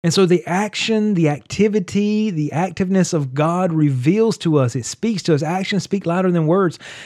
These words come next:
that he is very personal. He cares so much about us. You see, he's not just active in the world general, but he's active in a very personal way in our lives.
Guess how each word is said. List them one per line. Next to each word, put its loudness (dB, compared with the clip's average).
that 2
he 4
is 6
very 2
personal. -4
He 2
cares -2
so -2
much 0
about 0
us. -14
You 0
see, 2
he's 4
not 0
just 2
active 0
in 2
the 4
world 4
general, 2
but 0
he's 0
active -2
in 0
a 0
very 0
personal -2
way 2
in 2
our 4
lives. -2